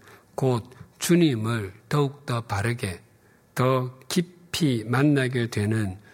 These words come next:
주님의 은혜의 통로와도 같습니다.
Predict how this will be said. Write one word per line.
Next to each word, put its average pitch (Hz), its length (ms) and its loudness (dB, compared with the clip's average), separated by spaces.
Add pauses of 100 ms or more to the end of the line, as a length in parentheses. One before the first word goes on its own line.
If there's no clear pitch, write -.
(140)
주님의 117 760 0 (420)
은혜의 120 720 -2 (320)
통로와도 113 920 -4 (220)
같습니다. 104 560 -8